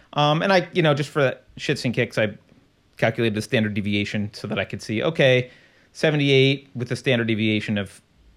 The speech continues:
four point seven two, sixty-nine with a standard deviation of two point seven. Okay, so then I said, "All right, um, what if we look at, uh,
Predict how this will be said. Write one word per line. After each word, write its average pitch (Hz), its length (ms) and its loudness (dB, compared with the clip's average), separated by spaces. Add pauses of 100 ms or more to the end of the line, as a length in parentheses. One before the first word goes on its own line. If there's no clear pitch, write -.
four - 420 -6
point 107 260 -8
seven 104 260 -4
two, 165 400 0
sixty-nine 127 520 -4
with 107 160 -4
a - 20 -14
standard 101 240 -6
deviation 101 480 -10
of - 220 -16
two 151 240 0 (160)
point 110 180 -6
seven. 151 240 0
Okay, 127 300 -2 (360)
so - 120 -2
then 254 80 2
I 233 40 4
said, 220 140 0
"All 220 140 4
right, 147 180 4 (560)
um, 156 400 0 (1120)
what 196 480 0
if 196 260 2
we 202 140 0
look 139 300 0 (100)
at, 117 460 -2 (200)
uh, 110 440 0